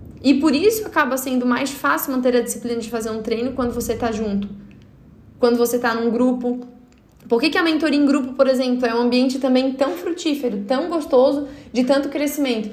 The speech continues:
Porque são várias pessoas que estão com os mesmos objetivos de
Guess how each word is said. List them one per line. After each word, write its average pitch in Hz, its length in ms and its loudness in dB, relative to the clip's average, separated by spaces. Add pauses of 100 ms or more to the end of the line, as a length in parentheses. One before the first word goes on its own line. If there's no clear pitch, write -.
Porque - 200 -6
são 330 380 -4
várias 320 420 0
pessoas 294 640 2 (240)
que - 120 -2
estão 240 260 0
com 226 80 -2
os 214 120 -2
mesmos 277 360 0
objetivos 285 580 0
de 226 460 -2